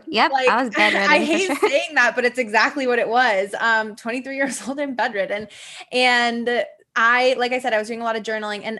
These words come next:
Speaker 2: I noticed that things that I couldn't do in that moment or in that time period that I really, really wanted to do was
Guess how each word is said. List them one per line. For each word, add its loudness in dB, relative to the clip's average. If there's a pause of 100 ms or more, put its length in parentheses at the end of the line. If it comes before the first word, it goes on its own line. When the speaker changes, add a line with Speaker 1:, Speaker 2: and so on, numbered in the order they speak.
Speaker 2:
I 2
noticed -4
that -10
things -6
that 0
I 2
couldn't -4
do -4
in -6
that 0
moment -4
or -2
in -6
that -4
time -8
period -2 (240)
that 4
I 4
really, 0
really -2
wanted -4
to -12
do 0
was 0